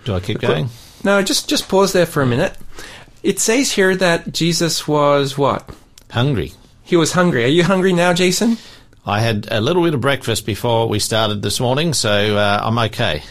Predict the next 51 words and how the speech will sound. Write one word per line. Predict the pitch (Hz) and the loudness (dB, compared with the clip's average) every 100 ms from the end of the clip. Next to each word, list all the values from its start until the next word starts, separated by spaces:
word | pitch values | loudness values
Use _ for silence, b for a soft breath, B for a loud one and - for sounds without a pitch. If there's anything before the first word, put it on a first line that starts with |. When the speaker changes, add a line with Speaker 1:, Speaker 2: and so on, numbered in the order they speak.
| - - | -16 -16
Speaker 1:
<laughs> | - - - | -12 -12 -2
Speaker 2:
I, | 165 - - 214 180 143 | -2 0 -4 -4 -2 0
I | 185 185 185 | 2 2 2
haven't | 196 175 | 2 2
had | 175 147 | 2 2
any | 160 151 | 2 2
breakfast. | 147 156 - 147 147 | 2 0 -2 -2 0
I | |
usually | 180 185 151 | 2 2 0
eat, | 143 147 139 - - - | 2 0 0 -6 -12 -4
uh, | 143 135 131 | 0 2 2
once | 127 135 151 160 170 165 | 2 0 0 2 2 2
or | 131 127 | 0 0
two | - 156 143 | 0 0 2
da-, | 135 - | 0 0
uh, | 135 131 127 127 | 0 0 0 -2
twice | 143 135 131 | 0 0 0
a | 120 | 0
day. | 113 113 - 98 | 0 -2 -4 -6
Speaker 1:
Okay. | 107 95 - | -4 -4 -2
Speaker 2:
And | 127 131 131 | 0 0 0
if | 147 | 0
I | 156 | 2
eat | 156 139 | 2 0
once, | 135 139 143 | 0 0 0
it's, | 123 - | -4 -2
it's | 143 135 135 | -4 -2 0
a, | 123 120 | 0 0
it's | 139 135 | -2 -2
a | 131 | 0
meal | 135 143 135 135 | 2 4 4 2
somewhere | 135 131 127 123 123 | 0 0 0 2 2
around | 123 120 120 | 2 0 0
one | 123 123 | 0 0
or | 113 | -2
two | - 123 | -4 -4
o'clock. | 113 - 120 - - B B B - | -4 -2 -2 -4 -12 B B B -4
Uh, | 117 123 123 B B | -2 0 -2 B B
trying | - 175 | 2 2
to | 151 | 4
lose | 156 160 | 4 4
some | - 151 | 4 2
weight. | 156 175 165 - | 4 2 0 -2
Speaker 1:
Okay. | 233 190 104 214 | -2 0 0 0
Speaker 2:
But | 180 175 - | 2 2 -2
here | - - 262 | -6 0 4
it | 247 | 2
says | - 208 190 | 2 2 2
Jesus | - - 196 190 175 - | 0 0 0 2 0 0
was | 139 147 143 135 | 0 2 2 -2
hungry. | - 151 151 135 107 - | -2 0 2 0 -2 -4